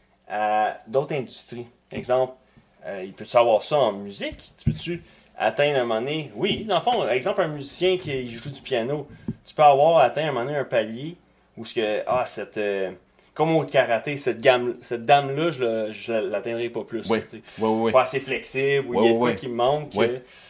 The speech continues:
Speaker 1: euh,
Speaker 2: Mais tu sais, dans la performance, peut-être moins pour un, tu sais, un musicien.
Speaker 1: Ouais.
Speaker 2: Mais dans le business, l'industrie de, des artistes, c'est sûr qu'il y en a qui sont à des endroits, puis qui sont peut-être très, très incompétents.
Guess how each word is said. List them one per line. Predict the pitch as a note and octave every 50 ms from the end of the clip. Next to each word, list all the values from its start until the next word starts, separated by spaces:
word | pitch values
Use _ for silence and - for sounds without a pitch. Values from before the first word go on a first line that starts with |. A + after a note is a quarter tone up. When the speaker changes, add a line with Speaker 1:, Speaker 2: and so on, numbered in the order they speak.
| - - - _ _ -
Speaker 1:
euh, | - F#2+ F#2 F2 F#2 F#2 F#2+ F#2 F#2 F2+ F2 F2 F2+ - - - - - - - _ _ _ _ _
Speaker 2:
Mais | A2
tu | - -
sais, | C3
dans | A2+ G#2+
la | G#2 -
performance, | - A#2+ - - - G#2 G#2 A#2 C3 C3+ - - -
peut-être | - A2+ - - F#2 - - -
moins | F2 D#2+ D#2+ D#2 F2+ A#2 D#3+
pour | E3+ - G#2+ F#2+ F#2
un, | F2 E2 E2 C#2 B1
tu | - - F2+ F2+
sais, | D#2+
un | C#2+ E2
musicien. | E2 E2+ D#2+ D2+ - - - F2 G2 C3 D#3 - _ _
Speaker 1:
Ouais. | - G#2 G#2 G#2 A#2 B2
Speaker 2:
Mais | G2 F2
dans | D#2+ F2 F2+
le | F#2
business, | F2 G2 A#2+ A2+ F#2+ A2+ A#2+ B2+ A#2+ -
l'industrie | F#2+ F#2 E2 E2+ - - - A2 G#2+
de, | F#2+ F#2 D2+
des | D2 D#2+ E2+ D2+
artistes, | D2+ C#2+ - - - B2+ C3 - - - -
c'est | - - - D2+
sûr | - - - B2 B2
qu'il | G#2+ G2
y | F2
en | D#2+ E2+
a | G#2 G#2+
qui | - -
sont | - - F2+ F2+ - - - -
à | F#2+ G#2
des | G2+ G#2 G2+ F2
endroits, | F2 E2 D#2 D2 D2 D2+ F2 G#2 C#3+ C#3+ - - - - - _ _ _ - - A2+
puis | - E2+
qui | - -
sont | G2 D#2+
peut-être | C#2+ - F#2+ F2+ F2 -
très, | - - G#2 F#2+
très | - G#2+ F2+ F2
incompétents. | E2 D#2+ - D2+ D2+ - C2 - A2+ B2 C3